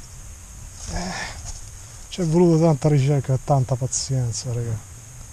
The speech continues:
Purtroppo non è facile, non puoi fare così con la T V o con, eh, quello che te butta internet così in cinque minuti di ricerca. E fosse così semplice, l-, la gente intorno a me è completamente morta,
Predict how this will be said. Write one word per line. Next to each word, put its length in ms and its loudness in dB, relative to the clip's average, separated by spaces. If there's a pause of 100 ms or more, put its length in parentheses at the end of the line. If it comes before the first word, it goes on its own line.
(840)
Purtroppo 540 -4 (1000)
non 140 -4
è 20 -2
facile, 560 -6 (400)
non 180 -4
puoi 160 2
fare 300 0
così 240 2
con 100 0
la 160 0
T 100 -4
V 280 0 (360)
o 100 -4
con, 380 2
eh, 280 2 (240)
quello 220 6
che 120 4
te 120 0
butta 420 2
internet 480 2
così 220 2
in 100 2
cinque 280 0
minuti 320 4
di 140 2
ricerca. 500 -2 (580)
E 220 10 (540)
fosse 260 0
così 160 2
semplice, 520 -4 (1200)
l-, 280 0
la 100 4
gente 320 4
intorno 300 2
a 40 2
me 260 0
è 500 -2
completamente 480 0
morta, 440 2